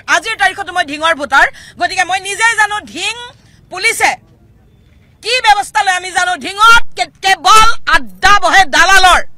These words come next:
দালালৰ পৰা টকা লৈ ঢিঙৰ পুলিচে টকা খাই এতিয়ালৈকে দুজনক ধৰিব পৰা নাই। কিয় ধৰিব পৰা নাই? যদি তেওঁলোকৰ হাতত ফৰ্চ নাই, তেওঁলোকে কিয় মুখ্যমন্ত্ৰীক ক-, কোৱা নাই, ডি আই জি কোৱা নাই যে আমাক আৰু ফৰ্চ লাগে?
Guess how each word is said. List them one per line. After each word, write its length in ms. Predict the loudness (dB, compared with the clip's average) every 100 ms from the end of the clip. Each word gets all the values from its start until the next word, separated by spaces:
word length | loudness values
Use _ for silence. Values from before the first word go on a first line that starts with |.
| _ -20 -20 -20 -20 -2
দালালৰ 420 | 2 4 6 8 6
পৰা 120 | 4
টকা 260 | 0 2 2
লৈ 140 | 4 0
ঢিঙৰ 320 | -2 2 2 2
পুলিচে 240 | -2 -6
টকা 260 | -4 -2 -2 -2
খাই 140 | -2 -2
এতিয়ালৈকে 380 | 0 0 0 -2
দুজনক 320 | -4 -4 -6 -6
ধৰিব 180 | -8 -8 -6
পৰা 140 | -6
নাই। 140 | -6 -10 _ _ _ _ _ -4
কিয় 180 | 2 4 4
ধৰিব 220 | 2 2 2
পৰা 100 | 2
নাই? 220 | 2 0 -4 _ _ _ _
যদি 220 | -2 0 2
তেওঁলোকৰ 260 | 0 2 2
হাতত 200 | 2 0 2
ফৰ্চ 220 | 2 2 0
নাই, 140 | -2 2
তেওঁলোকে 280 | 0 0 -4
কিয় 220 | 0 0
মুখ্যমন্ত্ৰীক 520 | 0 -2 -2 -2 -6 -8
ক-, 100 | -8 -8 -14 -2
কোৱা 160 | 2 2
নাই, 120 | 2 2
ডি 60 |
আই 140 | 2 2
জি 120 | -4 0
কোৱা 140 | 0 2
নাই 100 | 0
যে 100 | 0
আমাক 220 | 0 0 -2
আৰু 80 | -2
ফৰ্চ 180 | -6 -8 -8
লাগে? 160 | -10